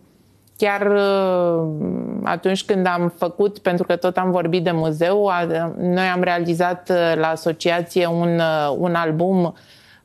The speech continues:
cu ocazia inaugurării muzeului și acolo chiar am spus că Ivan este o stare de spirit. Ivan, uh, din punctul meu de vedere, asta va rămâne, o stare de spirit pe care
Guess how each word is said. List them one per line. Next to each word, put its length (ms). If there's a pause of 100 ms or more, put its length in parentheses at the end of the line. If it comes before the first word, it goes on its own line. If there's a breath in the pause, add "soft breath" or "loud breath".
(160)
cu 80
ocazia 560 (240)
inaugurării 640
muzeului 680
și 340
acolo 380
chiar 240
am 140
spus 460
că 120
Ivan 460
este 300
o 60
stare 360
de 140
spirit. 560 (920 soft breath)
Ivan, 600
uh, 260 (220)
din 280
punctul 360
meu 200
de 140
vedere, 760
asta 420
va 140
rămâne, 680
o 380
stare 420
de 140
spirit 540
pe 140
care 460